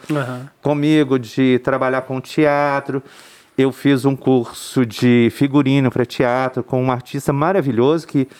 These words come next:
Speaker 2: é, gosto sempre de chamar atenção pra ele, lembrar dele, que além de ter sido uma pessoa extremamente carinhosa, muito bacana comigo, foi um grande mestre, que é o Décio Noviello, que é um
Speaker 1: Ah,
Speaker 2: artista
Speaker 1: sim.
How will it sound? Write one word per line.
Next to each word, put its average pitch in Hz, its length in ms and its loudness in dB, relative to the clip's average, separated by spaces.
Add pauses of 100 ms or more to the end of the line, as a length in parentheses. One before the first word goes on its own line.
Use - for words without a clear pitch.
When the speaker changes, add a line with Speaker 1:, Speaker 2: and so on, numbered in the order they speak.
(400)
Speaker 2:
é, 113 560 2
gosto 113 360 -4
sempre 139 460 -2
de 113 440 2 (400)
chamar 107 320 -4
atenção 110 720 -2
pra 107 200 0
ele, 107 300 2
lembrar 104 320 -2
dele, 113 480 0 (920)
que 107 220 2
além 110 200 -2
de - 80 -12
ter 110 140 0
sido 117 200 -4
uma 107 180 0
pessoa 110 320 -2
extremamente 127 560 -2
carinhosa, 127 1040 0 (720)
muito 117 220 -4
bacana 120 300 -4
comigo, 135 340 -2
foi - 160 -4
um 175 180 -2
grande 139 440 0
mestre, 110 600 0 (480)
que - 80 -2
é 107 40 2
o 107 80 -4
Décio 117 280 -2
Noviello, 123 560 2
que 139 120 -6
é - 20 0
um 139 100 -2
Speaker 1:
Ah, 139 40 0
Speaker 2:
artista 139 680 -2
Speaker 1:
sim. - 60 -20